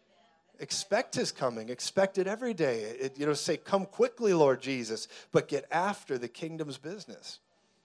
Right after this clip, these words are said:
you know? And so I started asking God, I said, "This, it seems like things are going down, down, down." And,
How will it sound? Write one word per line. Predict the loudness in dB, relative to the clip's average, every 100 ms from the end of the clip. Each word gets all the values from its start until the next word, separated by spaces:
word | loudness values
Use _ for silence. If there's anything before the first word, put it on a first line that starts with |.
| _ _ _ -10
you | -6
know? | -2 -4 -6 _ _ _ -6
And | 2
so | 2
I |
started | 4 4 4
asking | 0 -2 0
God, | 2 2
I |
said, | -2 -4
"This, | -4 -4 -6
it | -8
seems | -6 -2 -2
like | -2
things | -2 -2
are | 2
going | 2 2 -2
down, | -8 -4 -4 -4 -10 -8
down, | -4 -4 -4 -8 -10
down." | -6 -2 -2 -4 _ _ _ _ -4
And, | 0 0 -2